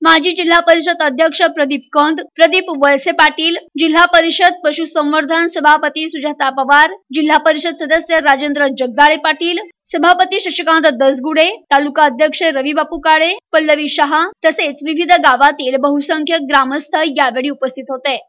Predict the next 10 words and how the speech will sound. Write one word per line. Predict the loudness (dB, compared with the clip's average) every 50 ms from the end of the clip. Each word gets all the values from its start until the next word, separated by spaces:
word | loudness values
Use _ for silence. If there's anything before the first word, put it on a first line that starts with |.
| _ _ -6
यावेळी | -2 0 2 2 2 0 -2 -4
तालुक्यातील | -4 -4 -4 -4 -4 -2 0 2 2 2 2 -2 -6 -6
विविध | -6 -6 -6 -4 -4
गावातील | -4 -2 -2 -2 0 0 0 0 0 -2 -4 -4
मतदारांचा | -2 -4 -6 -6 -2 2 2 4 4 4 0 0 0 0 -2 -2
प्रतिसाद | -2 -2 -6 -6 -4 -6 -4 0 2 4 4 4 4 2
आणि | 0 0 -2
पाठिंबा | -2 0 0 0 0 0 -2 -4 -2 0 0 0 0 0 -4
उत्स्फूर्तपणे | -6 -6 -4 -2 -2 -2 -2 -4 -4 -2 -2 -2 -2 -2
जाणवला. | 0 0 0 -2 -4 -4 -4 -6